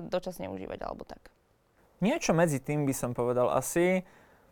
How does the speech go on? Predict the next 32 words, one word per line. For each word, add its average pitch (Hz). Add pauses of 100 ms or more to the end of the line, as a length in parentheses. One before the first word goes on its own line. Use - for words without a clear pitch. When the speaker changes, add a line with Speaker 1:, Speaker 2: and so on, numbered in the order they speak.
(480)
Speaker 2:
Otvorení 220
o 196
tom 196
rozprávať 175
sú, 135
ale 160
väčšinou 202
len 175
zhrnú, 175
že 170
to 170
boli 151 (160)
beštie, 214
že 170
to -
Speaker 1:
Mhm. -
Speaker 2:
boli 147 (100)
proste 139
zvieratá, 165
ktoré 139 (240)
nemali 147
nič 160
spoločné 143
s - (240)
islamom 151
a 85
náboženstvom 151
a 131
len 135
to -
zneužívali. 143 (960)
Ale 131